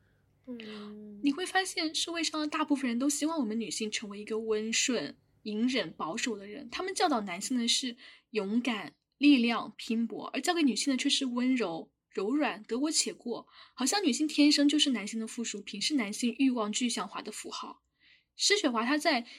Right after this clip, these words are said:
Speaker 2: 《性禁忌、父权的张力与原初政府的发生》一文中其实有提到：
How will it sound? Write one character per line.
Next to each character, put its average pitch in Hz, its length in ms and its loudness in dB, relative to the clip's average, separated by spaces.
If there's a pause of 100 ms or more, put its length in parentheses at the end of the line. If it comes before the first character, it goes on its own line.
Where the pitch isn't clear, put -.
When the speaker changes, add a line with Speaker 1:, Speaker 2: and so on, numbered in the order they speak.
(100)
Speaker 2:
《性 330 260 0
禁 294 260 4
忌、 226 180 2
父 269 200 -2
权 233 160 -2
的 220 80 -2
张 240 240 0
力 233 120 2
与 196 100 -4
原 190 200 -4
初 233 200 -4
政 269 200 0
府 - 120 -10
的 202 80 -12
发 226 180 -6
生》 269 160 2
一 285 40 6
文 220 120 0
中 226 160 -2
其 220 160 -4
实 226 80 -4
有 190 100 -4
提 - 160 -10
到： 196 280 -10